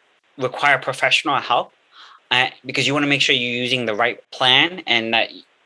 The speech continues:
your overall out-of-pocket costs are minimized. And so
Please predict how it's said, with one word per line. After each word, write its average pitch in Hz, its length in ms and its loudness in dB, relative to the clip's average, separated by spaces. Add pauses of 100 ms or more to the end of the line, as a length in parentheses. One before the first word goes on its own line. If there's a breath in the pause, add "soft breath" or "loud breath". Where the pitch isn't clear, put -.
(160)
your 123 380 0
overall 117 720 2
out-of-pocket 113 720 -2 (540)
costs - 640 -2
are 107 80 -2
minimized. 120 640 -2 (720 loud breath)
And 131 120 0
so 131 640 0